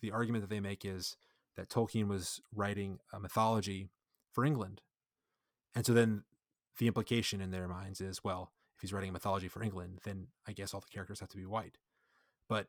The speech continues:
he was writing a mythology for England, but that encompassed the entire world. And he certainly didn't consider all the characters to be English. The Numenorians were not the English forebears. I mean, to the extent that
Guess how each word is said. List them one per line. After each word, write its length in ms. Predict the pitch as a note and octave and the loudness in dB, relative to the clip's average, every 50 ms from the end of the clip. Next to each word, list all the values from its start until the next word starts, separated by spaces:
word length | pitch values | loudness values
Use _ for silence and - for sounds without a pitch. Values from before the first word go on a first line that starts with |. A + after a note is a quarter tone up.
| _ _ _ | _ _ _
he 140 | _ - A#2+ | _ 0 0
was 100 | A2 G#2 | 4 6
writing 200 | C3+ D3 D#3 C#3+ | 6 6 6 6
a 20 | |
mythology 400 | A#2+ G#2+ - A2 A2 A2+ G2 G2+ | 2 2 2 2 2 2 2 0
for 180 | F#2+ - - - - | -4 -4 -6 -4 0
England, 520 | C#3 D#3+ D3 A#2+ G2+ F#2+ F#2+ G2 - - _ _ _ _ _ _ _ _ | 0 2 2 2 0 0 -4 -8 -12 -16 _ _ _ _ _ _ _ _
but 140 | - A2+ - | -6 -4 -2
that 140 | A#2 A2 - | -2 -2 -2
encompassed 420 | G#2+ - - A2+ G2 A2 G2+ - | -4 -2 -2 -2 0 0 -2 -4
the 100 | - G2+ | -4 -6
entire 300 | F#2+ F2+ - F#2 F2+ F2+ | -6 -6 -6 -8 -8 -4
world. 500 | F#2+ A#2 C3 B2+ A2 F#2+ F#2+ A2 G#2 F2+ - _ _ _ _ _ _ _ _ - - | 0 4 4 6 4 4 0 -4 -8 -12 -16 _ _ _ _ _ _ _ _ -8 -6
And 100 | A2 G2+ | -4 -4
he 60 | G#2 G2 | -2 0
certainly 320 | - - D3+ B2+ A#2+ A2+ | 4 4 4 4 4 2
didn't 260 | G#2 G#2 G2+ - - _ _ _ _ - - | 0 0 -4 -6 -10 _ _ _ _ -10 -6
consider 480 | G#2 F#2+ - - A#2+ G2+ G2 F#2+ - _ _ _ _ | -4 -4 -2 -2 0 0 0 -2 -4 _ _ _ _
all 180 | - A2+ A2 G#2+ | 0 2 2 2
the 100 | G#2 G#2 | 0 0
characters 420 | - B2+ B2+ A#2 - - G#2 F2+ - | 4 4 4 4 4 0 -4 -4 -2
to 100 | - G2+ | -4 -4
be 280 | - G#2 G2+ G2 - _ _ _ _ - | -2 -4 -6 -6 -10 _ _ _ _ 0
English. 440 | E3 D3+ A#2+ G2 - - - - - _ _ _ - - - _ _ _ - | 2 2 2 2 0 -2 -4 -4 -8 _ _ _ -20 -20 -20 _ _ _ 0
The 80 | A2+ A#2+ | 4 6
Numenorians 640 | A#2+ B2+ B2+ B2 C3 D#3 C#3+ A2+ G#2+ G#2 G2 - - | 8 8 8 10 10 8 8 6 4 0 -2 -2 -2
were 100 | A2 G#2+ | -2 0
not 260 | G#2+ A#2+ B2+ B2 - G2+ - - - _ _ _ _ _ _ _ _ _ _ _ _ _ _ _ - | 2 2 2 0 -2 -6 -16 -18 -20 _ _ _ _ _ _ _ _ _ _ _ _ _ _ _ -4
the 100 | A#2+ A2+ | -2 -2
English 220 | A#2 A#2 A2+ - | 0 -2 -2 -2
forebears. 480 | - B2+ C3 B2+ A2+ G2 G2+ G#2 - A2 | 2 6 6 6 4 2 -6 -6 -4 -4
I 60 | G#2+ | -4
mean, 180 | G2+ G#2 G#2 G2 | -4 -4 -6 -6
to 100 | - - G#2+ | -6 -4 -4
the 80 | A2 | -4
extent 340 | G2+ - - - A2 G#2+ - | -4 -4 -2 -2 -2 -2 -2
that 140 | G#2+ G2 | -4 -8